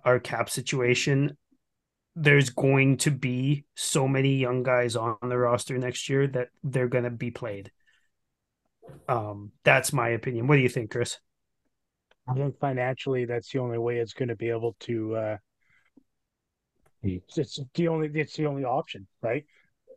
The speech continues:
Speaker 2: Like, we're, we're, we're financially strapped. We need players for next year with, with less than five hundred thousand dollars in which to do so. So we're gonna have to trade away a couple of key,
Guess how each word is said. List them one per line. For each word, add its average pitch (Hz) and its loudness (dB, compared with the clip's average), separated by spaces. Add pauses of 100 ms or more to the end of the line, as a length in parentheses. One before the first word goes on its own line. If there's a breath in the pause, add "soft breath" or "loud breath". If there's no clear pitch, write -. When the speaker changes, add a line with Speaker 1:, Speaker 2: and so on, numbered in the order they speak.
(240)
Speaker 2:
Like, 123 -2
we're, 123 -2 (180)
we're, 123 -2 (200)
we're 135 -2
financially 143 -2
strapped. 143 -4
We 127 -6
need 131 -4
players 135 -2
for 131 -4
next 123 -6
year 127 -2
with, 120 -4 (540)
with 123 -4
less 127 -4
than 120 -8
five 127 -2
hundred 127 -6
thousand 123 -4
dollars 120 -4
in 123 -8
which 117 -8
to 117 -10
do 127 -4
so. 110 -6 (480 soft breath)
So - -2
we're 120 -2
gonna 143 -2
have 131 -4
to 123 -4 (280)
trade 143 0
away 135 -2
a 127 0
couple 123 -6
of 117 -4 (260)
key, 147 -4